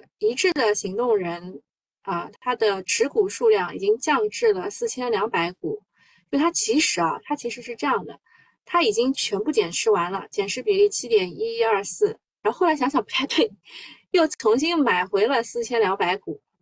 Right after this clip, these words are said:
啊。那根据规定的话，这个肯定是违反了减持的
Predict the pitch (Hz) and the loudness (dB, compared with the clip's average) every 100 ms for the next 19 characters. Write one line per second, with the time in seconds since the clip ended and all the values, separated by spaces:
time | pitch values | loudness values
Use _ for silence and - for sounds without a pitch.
0 | _ _ - 180 165 - _ _ _ _ | _ _ -10 -6 -6 -10 _ _ _ _
1 | 294 285 339 302 277 302 254 214 - 196 | -2 0 0 0 0 0 0 2 2 0
2 | 185 - _ - 196 185 - 185 208 262 | 0 -10 _ -2 -2 -2 -8 0 2 2
3 | 320 254 196 - 190 202 277 202 170 185 | 2 2 2 0 2 2 2 -4 -4 -6
4 | - 151 147 - 170 175 202 175 - | -6 -6 -6 -8 -6 -4 -4 -4 -6